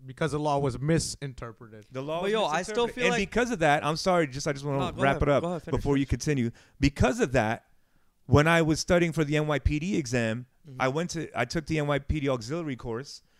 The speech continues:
Speaker 2: okay? At the end, they were like, "Oh, you know what? We, we can't hire you because, um, you have this charge on your record, and the N Y P D has a zero drug policy." Okay, but can you,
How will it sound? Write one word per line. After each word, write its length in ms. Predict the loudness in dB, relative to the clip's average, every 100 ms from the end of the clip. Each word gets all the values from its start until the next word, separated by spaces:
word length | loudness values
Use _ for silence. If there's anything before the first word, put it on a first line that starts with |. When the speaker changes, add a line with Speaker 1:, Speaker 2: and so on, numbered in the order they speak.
| _ -14
Speaker 2:
okay? 440 | -12 -10 -12 -12 _ _ _ _ _ _ _ _
At 180 | -2 0
the 160 | 2 2
end, 320 | 2 0 0
they 80 | 2
were 160 | 2
like, 400 | 2 0 0 -6 2
"Oh, 180 | 4 4
you 140 | 4
know 140 | 2 4
what? 260 | 4 2
We, 140 | 0 -2
we 140 | -4
can't 380 | -4 -4 -8 -12 -14
hire 360 | -8 -4 -2
you 440 | -2 -2 -4 -6 -12 _ _ -8
because, 480 | -6 0 0 0
um, 560 | 0 0 0 -2 -8 -12 _ -6
you 220 | -2 0
have 240 | -2 -6
this 400 | -6 -8 -8 -14 _ _
charge 380 | -6 -4 -4 -4
on 140 | -8
your 100 | -6
record, 380 | -6 -6 -6 -10 _ _ -16
and 120 | -12
the 80 | -8
N 100 | -6
Y 140 | -6
P 160 | -4 -4
D 60 | -4
has 180 | -8 -10
a 60 |
zero 280 | -10 -8 -10
drug 240 | -8 -10
policy." 520 | -8 -8 -8 -10 -18 -20 _ _ _ _ -4
Okay, 300 | 2 2 0
but 240 | -2 -6 _ _ _ _
can 220 | -6 -4 -4
you, 180 | -8